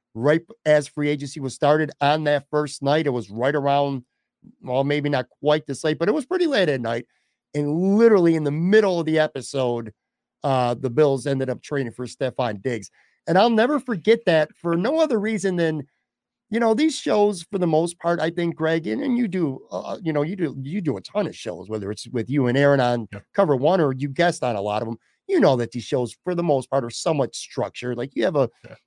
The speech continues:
Speaker 1: you know, you have a bunch of notes and you kinda have a, a game plan, so to speak, on how you're gonna attack that episode. When something like that comes out of left field in the middle and you're kinda like, you're, you're acting literally on the fly. It was, it was fun,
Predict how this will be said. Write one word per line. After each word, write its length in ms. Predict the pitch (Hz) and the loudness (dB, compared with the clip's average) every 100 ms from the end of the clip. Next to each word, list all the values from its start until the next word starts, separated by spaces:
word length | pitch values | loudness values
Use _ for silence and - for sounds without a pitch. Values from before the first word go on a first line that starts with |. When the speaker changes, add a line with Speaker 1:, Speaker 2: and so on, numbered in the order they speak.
| _ _ | _ _
Speaker 1:
you 160 | 277 165 | 0 2
know, 60 | |
you 60 | 156 | 4
have 120 | 180 | 2
a 60 | 170 | 2
bunch 260 | 165 147 | 0 0
of 60 | 135 | 0
notes 280 | 127 131 147 | 2 2 0
and 80 | |
you 60 | 165 | -2
kinda 200 | 170 156 | 0 2
have 120 | 147 | 2
a, 80 | 143 117 - | -2 -2 -2
a 80 | |
game 400 | 123 139 139 135 | -2 0 2 2
plan, 320 | - 131 123 117 | -2 -4 -4 -4
so 180 | 127 | -6
to 60 | 113 | -6
speak, 400 | - _ 131 123 _ _ _ | -10 _ -6 -6 _ _ _
on 120 | 143 139 | -4 2
how 120 | 147 | 4
you're 160 | 131 | 2
gonna 200 | 123 135 | 2 0
attack 360 | 120 - 139 123 | 0 0 0 0
that 180 | 110 107 | -2 2
episode. 460 | 156 123 - 90 - - _ | 2 0 -10 -12 -14 -20 _
When 100 | 131 | -4
something 380 | - 196 202 175 | 2 4 4 4
like 240 | 165 117 | 2 4
that 240 | 160 160 | 2 2
comes 220 | 156 151 147 | 2 0 2
out 120 | 139 | 0
of 60 | 117 | 4
left 240 | 151 139 - | 2 2 0
field 340 | 160 147 131 | 4 4 2
in 120 | 127 | -2
the 80 | 120 | -4
middle 380 | 127 165 139 123 | 2 4 4 2
and 100 | 127 | -2
you're 80 | 127 | -6
kinda 300 | - 139 123 | -4 -2 0
like, 240 | 117 110 _ _ _ _ | 0 -4 _ _ _ _
you're, 300 | 139 165 160 - | 2 2 2 -8
you're 280 | 175 151 147 | -2 2 4
acting 580 | 160 156 156 139 139 | 4 4 0 0 4
literally 400 | 190 208 180 147 139 | 6 8 6 4 0
on 200 | 127 120 | 0 -2
the 80 | |
fly. 320 | 110 - 131 113 | -6 -2 0 0
It 100 | 170 | 0
was, 240 | 160 110 _ _ _ _ | 0 -2 _ _ _ _
it 80 | 196 | 2
was 300 | 311 196 - _ _ _ _ | 2 0 -4 _ _ _ _
fun, 400 | 202 185 214 220 | 6 8 6 2